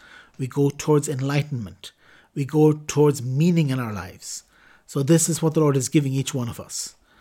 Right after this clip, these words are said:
So we'll continue tomorrow, and tomorrow we'll look at fifteen thirty-nine through fifteen fifty-three.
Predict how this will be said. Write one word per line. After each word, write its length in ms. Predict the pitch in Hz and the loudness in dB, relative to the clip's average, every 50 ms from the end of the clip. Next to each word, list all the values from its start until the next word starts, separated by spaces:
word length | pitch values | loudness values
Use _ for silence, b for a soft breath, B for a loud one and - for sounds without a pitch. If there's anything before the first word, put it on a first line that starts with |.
| b b b b b | b b b b b
So 180 | - - 131 | -12 -8 -6
we'll 140 | 120 120 120 | -6 -6 -6
continue 420 | - - 131 123 - 151 156 147 | -6 -8 -8 -2 -2 0 0 0
tomorrow, 500 | 151 151 139 143 143 156 160 156 - 160 - | 0 0 0 2 2 2 2 2 0 -2 -6
and 120 | 139 135 131 | -10 -8 -6
tomorrow 260 | 143 143 143 147 151 | -4 -2 0 0 0
we'll 200 | 139 139 139 131 | 2 0 0 0
look 380 | 131 135 156 156 151 - - B B B B B B B B _ | 0 2 2 0 0 -4 -14 B B B B B B B B _
at 380 | 147 135 135 131 - - - - _ _ | -6 -4 -4 -4 -6 -10 -14 -14 _ _
fifteen 520 | - - 156 151 156 - 143 139 139 131 | -2 -2 -2 -2 0 -2 -2 -2 -2 -4
thirty-nine 840 | - - 135 127 - 135 120 120 135 147 156 160 165 170 175 165 b b b b b b b b | -6 -6 -8 -6 -6 -8 -6 -4 -4 -2 -2 -2 -2 -2 -4 -8 b b b b b b b b
through 160 | - - 131 | -6 -6 -6
fifteen 580 | - - 160 151 151 - 156 139 139 135 135 123 | 0 0 0 0 0 -2 -2 -2 -2 -2 -4 -6
fifty-three. 680 | - - 131 - - - 123 117 - - 110 104 90 | -6 -6 -6 -6 -6 -10 -10 -10 -10 -14 -14 -14 -16